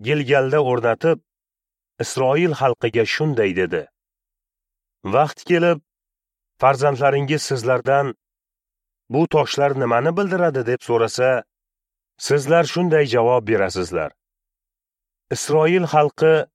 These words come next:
mana shu yerda quruq yerdan yurib, Iordandan o'tgandi.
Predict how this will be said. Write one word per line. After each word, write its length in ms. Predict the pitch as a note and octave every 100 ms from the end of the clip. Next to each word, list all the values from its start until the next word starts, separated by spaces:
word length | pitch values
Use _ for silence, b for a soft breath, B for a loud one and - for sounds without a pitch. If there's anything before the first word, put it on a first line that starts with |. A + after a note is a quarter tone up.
| _ _ _ -
mana 260 | B2 D#3 D3
shu 180 | F#3
yerda 340 | F3 D3 C#3 D3+
quruq 380 | - C#3 E3+ B2
yerdan 380 | C3+ A#2+ C3+ C3+
yurib, 360 | A#2+ B2+ C#3 - _ _ _ -
Iordandan 680 | B2+ B2+ A#2 B2 A#2 A2+ A#2+
o'tgandi. 560 | A2+ - F#2+ F#2 E2+